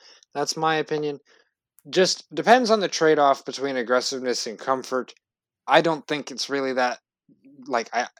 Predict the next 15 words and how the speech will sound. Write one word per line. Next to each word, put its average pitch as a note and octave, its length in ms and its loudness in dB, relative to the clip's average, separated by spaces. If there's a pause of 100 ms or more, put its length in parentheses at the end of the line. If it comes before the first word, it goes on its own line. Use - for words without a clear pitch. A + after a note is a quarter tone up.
(180)
I G#2+ 120 -14
doubt G2+ 280 -10
they're G2+ 120 -12
gonna G#2+ 220 -12
mess G2 320 -8
it F#2+ 60 -14
up. F2+ 180 -10
It's - 140 -10
still C#3 220 -2
gonna B2 160 -6
be A#2 140 -2
a A2 60 -2
good A2 300 -6
ride. F#2+ 480 -2 (560)
Um, G#2 440 0